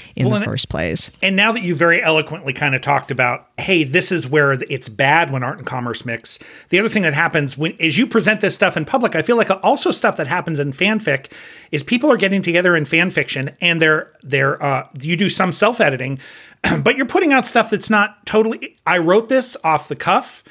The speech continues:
Speaker 2: and I worked on it, but now I'm gonna present it to the community." And the community, sometimes you'll ask for, I feel like, feedback from other writers. It's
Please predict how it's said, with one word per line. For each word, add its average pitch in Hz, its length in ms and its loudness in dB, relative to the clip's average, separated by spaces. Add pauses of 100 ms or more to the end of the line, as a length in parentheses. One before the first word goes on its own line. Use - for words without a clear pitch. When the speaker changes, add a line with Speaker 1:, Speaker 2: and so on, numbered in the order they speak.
(360)
Speaker 2:
and 214 140 2
I 269 120 4
worked 214 260 2
on 151 160 2
it, 185 160 -4
but 185 140 -2
now 240 140 4
I'm 277 80 4
gonna 233 160 2
present 208 300 2
it 196 80 -6
to 185 60 -6
the 185 80 0
community." 196 640 -2
And 196 140 2
the 208 60 2
community, 262 540 0
sometimes 294 360 0
you'll 202 80 0
ask 208 260 0
for, 220 140 0 (120)
I 175 100 2
feel 262 120 -2
like, 277 180 2
feedback 240 720 -2 (440)
from 208 320 0
other 240 280 2
writers. 196 720 0 (280)
It's - 240 -6